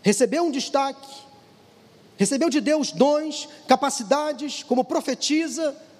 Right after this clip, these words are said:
como conselheira, como juíza, diante de uma grande e importante nação. Se fôssemos traduzir essa experiência de Débora para os dias de hoje, eu diria que seria mais ou menos assim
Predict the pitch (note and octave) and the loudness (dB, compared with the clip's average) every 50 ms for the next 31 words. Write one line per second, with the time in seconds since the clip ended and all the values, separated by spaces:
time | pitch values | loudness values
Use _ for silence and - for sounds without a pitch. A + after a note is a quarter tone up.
0 | - - - - - C4+ D4+ D#4 D4 D4 E4+ D4+ - - C#4 C4 A#3+ C#4 D#4 D#4 | -20 -20 -20 0 2 4 4 4 2 0 -2 -2 -2 -2 -2 -2 0 0 0 0
1 | D#4 D#4+ D#4 D4+ D4 D4 C#4+ C#4 - - C4 C#4 D4 B3 F3+ C#4 C#4+ D#4 F4 F4+ | 0 2 2 2 0 0 -8 -18 -2 -2 0 0 0 0 0 2 4 4 4 4
2 | F4 C4+ G#3 B3+ B3+ G#3 - - - - D3+ - C4 D#4+ E4+ - D4 A3+ A3+ C#4+ | 2 0 -2 -2 -2 -2 -2 -10 -18 -12 0 2 2 2 2 0 -4 -4 -2 0
3 | C#4 C4 A3+ E3+ D#3+ E3+ C#4+ F4 G4 G4 E4+ A3+ C4+ C4+ C4 - C4+ C4 G#3 - | 0 0 -2 -2 -2 0 2 2 2 0 0 -2 -2 -2 -2 2 2 0 0 0
4 | - D4+ D#4 - C#4 C4 A#3 G#3 - - C4 C#4 D4 D4+ D4 D4+ - - - - | -2 -2 -2 0 -2 -2 -2 -2 -4 -2 0 0 0 0 -4 -8 -14 -20 -20 -20
5 | - - _ - - _ - - - _ - _ - - - - - - - _ | -20 -20 _ -20 -20 _ -20 -20 -20 _ -20 _ -20 -20 -20 -20 -20 -20 -20 _
6 | _ - - - D4+ E4 E4 E4+ D#4 D#4 D#4 - - D4+ D4+ A#3 C4+ A3+ F3 G#3+ | _ -10 2 4 4 4 4 2 -2 -2 -2 0 0 -2 0 0 -2 -4 -2 -2
7 | E4 D#4+ C#4+ - - C4+ C4 - - C#4 C4 C#4 D4+ - C#4+ A3+ A#3+ F3+ G#3+ C4 | 0 0 0 -2 -2 -6 -6 -2 -2 0 0 0 0 -2 -2 -4 0 2 2 2
8 | C#4+ C4+ A#3+ A#3+ A3+ A3 - B3 B3 A#3+ A3 G#3 D#3+ F3+ B3 C4 A#3+ F3 G3+ A3+ | 2 0 0 -2 -2 0 -2 -2 -2 -2 -4 -4 -4 -2 -2 0 0 0 2 2
9 | B3 C#4 C#4+ C#4 A3+ F3 D#3+ C#3 - - - - - - - - - - - - | 4 4 2 2 -2 -8 -14 -16 -16 -18 -20 -20 -20 -20 -20 -20 -20 -20 -20 -20
10 | - - - - - - F#3+ F3 B3+ C4 D#4 D#4 D4 D4+ - C#4 C#4+ C4+ B3+ A#3 | -20 -20 -20 -10 0 0 2 2 4 2 2 0 0 0 0 2 2 2 0 0
11 | G#3 F3 - - - - - - - - - - - - - - - _ - - | -2 -2 -4 -6 -14 -20 -20 -20 -20 -20 -20 -20 -20 -20 -20 -20 -20 _ -20 -20
12 | _ - _ - - D4 D4 D#4 D4 D#4 B3 C4 C#4 D4+ D#4 C#4+ B3 C4 A3+ - | _ -20 _ 0 0 2 2 4 2 2 0 0 0 0 0 2 0 0 -2 -2
13 | - C#4 D4 D4 C#4 G#3+ E3 - - | -2 0 0 0 0 -2 -4 -6 -10